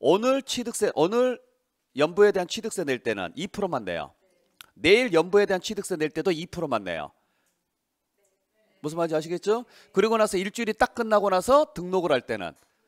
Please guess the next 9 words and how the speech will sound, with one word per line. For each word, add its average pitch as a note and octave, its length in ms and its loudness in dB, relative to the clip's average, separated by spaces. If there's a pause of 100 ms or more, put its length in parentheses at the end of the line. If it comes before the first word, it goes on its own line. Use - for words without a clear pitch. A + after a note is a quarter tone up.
(280)
그렇죠, D#3+ 340 -2
등록면허세를 G3+ 760 -2
내고 D#3 200 0
등록을 B2 420 -8
한다 D#3+ 240 -6
이 G#2 80 -8
이야기죠. E2 400 -12 (720)
근데 E3 160 0
이게 G3+ 420 2